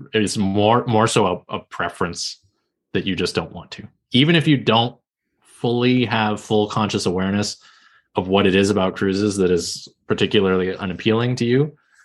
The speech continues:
I feel like if I was like, "Hey, Alana, you know, you won the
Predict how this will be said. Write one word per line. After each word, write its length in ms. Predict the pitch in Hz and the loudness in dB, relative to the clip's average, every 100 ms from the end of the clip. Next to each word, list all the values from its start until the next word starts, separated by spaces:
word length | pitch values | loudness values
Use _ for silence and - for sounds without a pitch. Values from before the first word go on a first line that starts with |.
| _ _ _ | _ _ _
I 60 | - | -8
feel 380 | - 147 143 139 | -2 2 4 4
like 440 | 117 107 104 - - _ _ _ _ _ _ _ _ _ - | 4 4 2 -2 -20 _ _ _ _ _ _ _ _ _ -4
if 180 | 110 104 | -2 0
I 140 | 98 | 0
was 140 | 98 95 | 2 2
like, 220 | 90 90 | 0 2
"Hey, 480 | 107 92 90 - _ _ _ _ _ _ _ _ _ _ _ - | 2 2 -2 -8 _ _ _ _ _ _ _ _ _ _ _ -8
Alana, 560 | 101 98 92 87 107 - _ - | -2 0 2 -2 -6 -12 _ -10
you 120 | 92 | -6
know, 180 | 87 87 | -6 -4
you 180 | 95 95 | -2 0
won 260 | 98 98 | 0 2
the 220 | 92 87 | 2 0